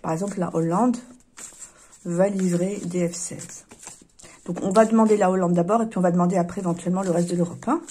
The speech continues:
si vous êtes d'accord. Alors, est-ce que la Hollande va vraiment, euh, livrer des F seize à l'Ukraine ? Alors, on se concentre sur ses objectifs.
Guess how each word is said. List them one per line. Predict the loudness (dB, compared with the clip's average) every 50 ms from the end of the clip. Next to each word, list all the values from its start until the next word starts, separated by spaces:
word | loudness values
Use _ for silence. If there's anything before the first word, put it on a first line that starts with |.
| -16 -14
si | -12 -8
vous | -6 -4 -2
êtes | -2 0
d'accord. | 0 -2 -2 -2 -8 -12 -16 -8 -2
Alors, | 0 0 0 0 -2 -6 -12 -18 -18 -18 -20 -20 -20 -20 -12 -6
est-ce | -2 -2 -2 -2
que | 0 0
la | 2 2 2 2
Hollande | 0 0 2 2 2 2 0 -2 -4 -6
va | -6 -4 -2 -2
vraiment, | -2 -2 -2 -2 0 0 -2 -2 -4 -8 -16 -20 _ _ _ _ _ _ _ _ _ _ _ _ -20 -20 _ _ _ -20 -20 _ -8 -6
euh, | -4 -4 -4 -4 -6 -8 -8
livrer | -6 -4 -2 -2 0 0 -2 -4 -6 -8 -8
des | -4 -2 -2 -2
F |
seize | -2 -4 -2 -2 -2 0 -2 -2 -4 -4 -6 -6 -8 -8 -16 -20 -20 _ -20 -20 -20 -20 -20 -20 _ _ _ _ _
à | 0 0 0
l'Ukraine ? | 0 0 -4 -8 -12 -18 -18 -20 -20 -20 _ -20 _ _ _ _ _ _ _ _ _ _ _ _ _ _ _ _ _ _ _ _ _ _ _ _ _ _ -20 _ _ _ _ -20 -20 _ _ _ _ _ _ -2
Alors, | 0 2 2 2 0 -2 -8 -14 -20 -20 -20 _ _ -6
on | -6 -4
se | -4 -4 -6
concentre | -4 -4 -4 -2 -2 0 0 -2 -2 -2
sur | -4 -4 -4
ses | -2 0 0
objectifs. | -2 0 -2 -4 -4 -4 -2 0 0 2 0 0 -4